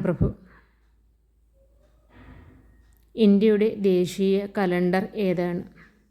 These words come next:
ശകവർഷ കലണ്ടർ. ഇന്ത്യൻ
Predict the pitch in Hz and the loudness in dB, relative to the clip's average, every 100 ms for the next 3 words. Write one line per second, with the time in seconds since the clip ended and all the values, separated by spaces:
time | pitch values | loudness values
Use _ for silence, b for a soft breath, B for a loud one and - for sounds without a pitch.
0 | _ _ _ _ _ _ _ _ _ _ | _ _ _ _ _ _ _ _ _ _
1 | _ _ _ _ _ _ _ _ _ _ | _ _ _ _ _ _ _ _ _ _
2 | _ _ _ _ _ _ _ _ - - | _ _ _ _ _ _ _ _ -6 0
3 | 190 196 190 180 - 220 202 175 170 175 | 2 2 0 -2 -6 -4 -2 -2 -2 -4
4 | - - _ _ _ _ _ _ _ _ | -8 -20 _ _ _ _ _ _ _ _
5 | _ _ _ _ b b b b b b | _ _ _ _ b b b b b b
6 | b - - 233 233 233 262 | b -12 2 4 6 4 2